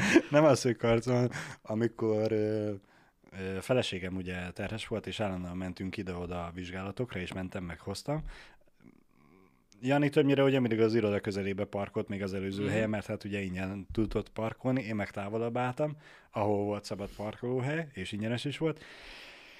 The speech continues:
Speaker 1: És mindig, ahogy mentem, többnyire láttam a kocsirat, és elég sokszor oda mentem hozzá, ugye a hatótávon belül, és csak integettem. Mint a
Speaker 2: Igen.
Speaker 1: hülye gyerek, hogy
Speaker 2: Igen.
Speaker 1: "Merülj a Jani kocsija. Hadd
Speaker 2: Igen,
Speaker 1: merüljön."
Speaker 2: a né-, a nézőink is szoktak így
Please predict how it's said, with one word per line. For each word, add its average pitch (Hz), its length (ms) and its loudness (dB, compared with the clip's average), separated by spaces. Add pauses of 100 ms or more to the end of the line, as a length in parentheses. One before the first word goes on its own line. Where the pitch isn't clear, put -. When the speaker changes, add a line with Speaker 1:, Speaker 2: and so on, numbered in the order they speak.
(140)
Speaker 1:
És 170 120 2
mindig, 208 200 8
ahogy 151 140 10
mentem, 156 540 4
többnyire 165 420 6
láttam 135 360 6
a 127 60 4
kocsirat, 123 460 4
és 139 160 2
elég 139 200 8
sokszor 127 380 2
oda 110 160 6
mentem 104 300 2
hozzá, 110 300 2
ugye 110 180 0
a 101 60 0
hatótávon 110 640 2
belül, 123 260 8
és 131 100 8
csak 127 180 6
integettem. 110 680 4 (840)
Mint 113 240 -2
a - 20 2
Speaker 2:
Igen. 110 120 4
Speaker 1:
hülye 104 140 4
gyerek, 107 260 -4
hogy 110 280 -4
Speaker 2:
Igen. 131 440 -6 (280)
Speaker 1:
"Merülj 87 400 -10
a 80 40 -14 (120)
Jani - 180 -14
kocsija. - 380 -16 (400)
Hadd - 100 -4
Speaker 2:
Igen, 143 160 2
Speaker 1:
merüljön." 139 180 0
Speaker 2:
a 165 80 2
né-, 185 140 0
a 170 60 4
nézőink 165 600 4
is 139 100 -4
szoktak - 520 -8
így 139 200 -8